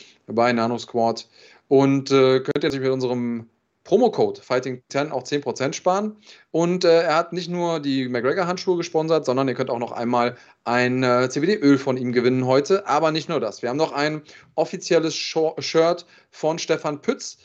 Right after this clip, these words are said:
das er uns mit in die Tasche gepackt hat. Wir haben ein offizielles Walk-in-Shirt von K S W, von Christian Eckerlin, das er unterschrieben hat. Da gibt's auch noch ein Autogramm von Eckerlin mit dazu. Wir haben ein offizielles Walkout-Shirt von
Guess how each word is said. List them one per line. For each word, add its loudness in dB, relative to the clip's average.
das -2
er 0
uns -12
mit -8
in -6
die -6
Tasche -4
gepackt -6
hat. -6
Wir 0
haben -4
ein -12
offizielles 0
Walk-in-Shirt 2
von -4
K -2
S -6
W, 4
von -4
Christian -4
Eckerlin, 0
das -2
er -4
unterschrieben -6
hat. -2
Da -8
gibt's -4
auch -4
noch -4
ein -8
Autogramm 0
von -4
Eckerlin -2
mit -2
dazu. -2
Wir 2
haben -4
ein -8
offizielles -4
Walkout-Shirt 2
von 0